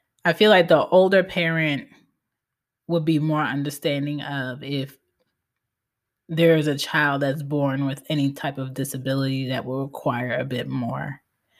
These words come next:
I feel like that's a lot on a younger parent. So, with that being said, I understand the purpose and the point in waiting later to have kids.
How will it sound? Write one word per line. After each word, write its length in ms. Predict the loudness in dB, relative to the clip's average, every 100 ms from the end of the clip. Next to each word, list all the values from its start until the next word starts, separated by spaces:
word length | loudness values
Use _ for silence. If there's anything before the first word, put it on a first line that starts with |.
| -20 -20 0
I 100 | 0
feel 200 | 6 6
like 200 | 8 8
that's 200 | 6 6
a 80 | 4
lot 500 | 6 6 6 4 0
on 160 | -2
a 60 | 0
younger 380 | 0 0 -2 -6
parent. 560 | -6 -6 -4 -6 -10
So, 440 | -4 0 0 -2 -8 -18 _ _ _ _ _ _ _ _ _ _ _ _ _ _
with 140 | 2 6
that 220 | 6 8
being 260 | 6 4 2
said, 540 | 2 2 2 -2 -12 -18 _ _
I 240 | 2 4
understand 880 | 2 0 -2 0 2 4 2 -2 -6 -10 _ _ _ _ -6
the 100 | -2
purpose 720 | 0 0 0 -4 -6 -14 -20 _
and 260 | -4 -2 -2
the 80 | -6
point 440 | -4 -2 0 -2
in 220 | -4 -2 0
waiting 420 | -2 -2 -2 -4
later 440 | -2 -2 -2 -2 -4
to 100 | 0
have 200 | 2 0
kids. 540 | -2 -2 -2 -6 -14